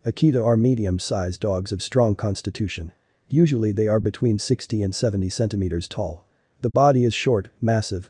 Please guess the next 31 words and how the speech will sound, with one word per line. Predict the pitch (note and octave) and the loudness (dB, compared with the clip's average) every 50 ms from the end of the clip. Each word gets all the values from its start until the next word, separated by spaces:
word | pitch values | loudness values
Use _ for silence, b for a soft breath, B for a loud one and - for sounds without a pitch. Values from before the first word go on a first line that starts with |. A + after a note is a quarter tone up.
| _ _ | _ _
with | B2+ A#2 A2 | -6 -4 -4
a | A2 | -4
straight | - - - C3+ C3+ A#2+ - | -6 -2 0 0 0 0 -2
strong | - - - B2 A2+ G#2+ | -4 -2 0 2 2 2
back, | F#2+ - G2 F2+ E2 E2+ - - _ _ | 0 -2 -4 -6 -6 -8 -12 -14 _ _
an | - A2+ A#2 | -4 0 0
even | B2 A#2+ A2 G#2 G2 | 0 0 0 -2 -4
spine | - - - A2 G2 F#2 F2+ F2+ | -6 -6 -4 -4 -2 -2 -2 -2
and | F#2 F#2 | -2 0
a | F#2+ | 0
wide | F#2+ G2+ G#2+ G#2 G2 F#2+ | 0 0 0 0 -2 -2
rib | G2+ G2+ F#2 - | -2 -2 -4 -4
cage. | - - E2+ D#2+ F2 - - - _ _ _ _ _ _ _ | -6 -6 -6 -6 -6 -10 -14 -18 _ _ _ _ _ _ _
The | B2+ B2+ B2 | 0 0 0
Akita | - - E3+ E3 C3 A#2+ | 2 2 2 2 2 2
also | A2+ B2 C3+ C3 - B2+ A2 | 2 2 2 2 0 -2 0
has | G#2 A#2 A2 G2+ | 0 0 0 -2
a | G#2+ F#2+ | -2 -2
broad, | - A2 G#2+ G#2 F#2 E2+ F2+ F2+ - _ _ | 0 0 0 0 0 -2 -6 -8 -10 _ _
muscular | B2 B2+ C3 - - - B2+ A#2 A2+ | 0 0 2 0 0 0 2 2 2
loin. | A2 A2 A2+ A#2 A2 G2+ G2 G2+ - - _ _ | 2 2 2 2 2 2 0 -4 -6 -10 _ _
Overall, | B2 B2+ A#2 A2+ A2+ G2+ F#2 F#2 F#2+ A#2 - _ _ | 0 0 2 2 0 0 0 -2 -6 -8 -12 _ _
the | A2+ G#2+ | -6 -2
dog | - B2+ B2 B2 B2 B2 A2+ | 0 2 2 4 4 2 2
is | A#2 A2+ A2 | 0 -2 0
well | G#2+ B2 B2+ A#2 G#2 | 2 2 4 4 2
developed | A2 G2+ G2+ A2 G#2+ F#2+ F#2 - | 0 -2 0 0 0 -2 -2 -4
in | - G2+ F#2+ | -4 -4 -4
terms | - - A2+ G2+ F#2+ G2+ | -2 0 0 0 0 -2
of | F#2 G2+ | -2 0
musculature. | A2+ A2+ A2 - - - F#2+ F2+ D#2+ - E2+ D#2 - | 0 0 0 -2 -4 -4 -4 -4 -4 -6 -8 -10 -10